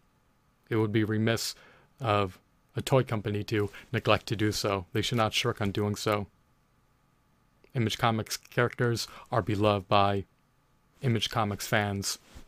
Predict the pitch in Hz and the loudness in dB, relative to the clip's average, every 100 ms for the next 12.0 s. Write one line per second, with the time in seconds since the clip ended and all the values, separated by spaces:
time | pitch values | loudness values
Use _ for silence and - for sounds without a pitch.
0 | _ - 113 107 113 107 104 104 - - | _ -2 0 2 2 2 0 -4 -14 -20
1 | - - 123 120 117 - - 123 113 120 | -4 2 4 4 2 0 -8 -6 2 4
2 | 117 107 107 110 107 - - 107 107 107 | 4 0 2 2 2 -4 -12 -4 4 6
3 | 107 95 - - 120 110 - 113 - 113 | 6 2 -6 -4 0 0 2 0 2 -2
4 | 98 117 110 98 - 117 123 135 - _ | -2 -2 -2 -4 0 2 2 0 -6 _
5 | _ _ _ _ _ _ _ 110 101 98 | _ _ _ _ _ _ _ -2 0 2
6 | 95 - _ _ _ _ _ _ _ _ | 0 -6 _ _ _ _ _ _ _ _
7 | _ _ _ _ _ _ _ _ _ _ | _ _ _ _ _ _ _ _ _ _
8 | _ _ _ _ _ _ _ _ - - | _ _ _ _ _ _ _ _ -20 -20
9 | - - 131 117 113 113 101 101 98 95 | -10 0 4 6 6 6 4 0 0 -4
10 | _ _ _ _ _ _ _ _ _ _ | _ _ _ _ _ _ _ _ _ _
11 | - - - _ _ 127 113 104 95 - | -20 -20 -20 _ _ 2 4 2 0 -6